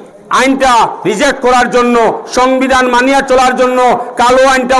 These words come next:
উড্ড করে আমাদের সংবিধানের মধ্য দিয়ে চলার জন্য।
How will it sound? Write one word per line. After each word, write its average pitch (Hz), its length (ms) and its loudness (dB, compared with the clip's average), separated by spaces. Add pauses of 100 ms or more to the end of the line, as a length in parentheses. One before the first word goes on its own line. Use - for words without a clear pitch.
উড্ড 202 180 -2 (140)
করে 277 180 2 (320)
আমাদের 226 400 2 (360)
সংবিধানের 247 580 0 (280)
মধ্য 226 220 0 (120)
দিয়ে 233 120 2 (100)
চলার 233 320 2
জন্য। 233 200 0